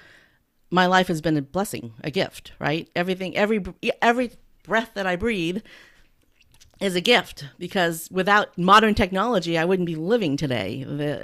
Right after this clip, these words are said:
the type of cancer that wants to be in my body is a type of cancer that twenty years ago was a death sentence.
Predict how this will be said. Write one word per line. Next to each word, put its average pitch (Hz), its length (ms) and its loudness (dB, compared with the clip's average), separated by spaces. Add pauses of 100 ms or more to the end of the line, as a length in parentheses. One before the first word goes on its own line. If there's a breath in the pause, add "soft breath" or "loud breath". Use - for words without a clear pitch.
(140)
the 180 60 -10
type 247 180 2
of 269 80 -6
cancer 220 300 -4
that 165 160 -2
wants 165 340 -2
to - 80 -6
be 175 180 -2
in 156 60 2
my 151 140 0
body 143 480 -4 (640 soft breath)
is 180 340 0
a 185 100 -2
type 190 220 -2
of 180 80 -6
cancer 180 340 -2
that 160 160 -4
twenty 180 280 0
years 180 240 -2
ago 160 180 -2
was 143 140 -4
a 127 80 -6
death 147 180 -4
sentence. - 500 -10